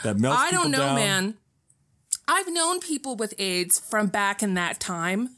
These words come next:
Speaker 2: Back in that time being in, like, the, what was it, like, the late eighties, early nineties?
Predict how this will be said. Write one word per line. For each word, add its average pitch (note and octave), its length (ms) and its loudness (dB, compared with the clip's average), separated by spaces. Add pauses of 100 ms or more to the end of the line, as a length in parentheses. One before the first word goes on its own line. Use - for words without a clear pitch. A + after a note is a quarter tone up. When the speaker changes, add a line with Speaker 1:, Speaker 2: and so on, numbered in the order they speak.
(120)
Speaker 2:
Back F#3 220 -2
in F#3 100 0
that D#3+ 200 0
time E3+ 300 0
being E3 280 2
in, D#3 140 2
like, D3+ 160 0
the, - 100 -2
what A3 200 2
was F#3 160 4
it, E3+ 120 0
like, D#3 220 -2
the D#3 80 -2
late E3 280 0
eighties, D#3+ 320 2
early E3 260 2
nineties? F3 520 2